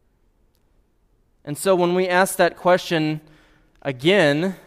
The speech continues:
and we enter into this realm of, of dialogue and discussion, and someone says, "How can Christianity be the only true religion?" We say,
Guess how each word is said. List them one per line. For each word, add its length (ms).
and 120
we 140
enter 320
into 380
this 320
realm 460
of, 280
of 180
dialogue 520
and 160
discussion, 680
and 200
someone 420
says, 300
"How 180
can 200
Christianity 680
be 460
the 120
only 600
true 380
religion?" 720
We 140
say, 460